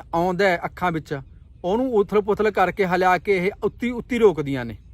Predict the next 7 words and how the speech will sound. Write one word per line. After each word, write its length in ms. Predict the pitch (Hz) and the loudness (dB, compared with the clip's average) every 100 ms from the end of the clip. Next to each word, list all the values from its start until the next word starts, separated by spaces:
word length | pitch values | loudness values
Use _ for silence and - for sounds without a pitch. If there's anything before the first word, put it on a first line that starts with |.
| - - - - - - - - - - - | -20 -20 -20 -20 -20 -20 -20 -20 -20 -20 -6
ਪਾਣੀ 360 | 160 165 196 220 | -2 2 2 2
ਆਉਣ 300 | 214 214 214 | 2 2 4
ਵਾਸਤੇ 420 | 208 202 170 220 | 2 2 2 0
ਢੱਕਣ 480 | 214 254 - - 214 | 0 -4 -4 -2 0
ਬਣ 200 | 202 180 | 2 0
ਜਾਂਦੇ 360 | 165 165 160 | -2 -4 -2
ਨੇ, 120 | 156 | -4